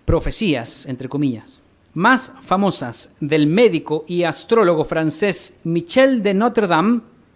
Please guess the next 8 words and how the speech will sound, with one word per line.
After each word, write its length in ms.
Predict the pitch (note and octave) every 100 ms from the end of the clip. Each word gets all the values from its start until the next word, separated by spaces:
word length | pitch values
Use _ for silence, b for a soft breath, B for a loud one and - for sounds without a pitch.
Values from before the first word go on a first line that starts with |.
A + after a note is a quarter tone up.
| _ _ _ _ _ -
más 300 | A2 C3+ -
conocido 540 | A#2+ G#2+ - B2 A#2+
como 380 | A#2+ A2 A2 - -
Nostradamus, 1000 | A#2+ B2 - B2 G#2+ G2 B2 G3 - - _ _ _ _ _ _ _ b b b b b b b _
fue 440 | - - B3+ - - - _ _
para 220 | - D#3+ D3
sus 640 | - - - - - C4+
seguidores 800 | - B3 B3 E3+ C#3 D#3+ - -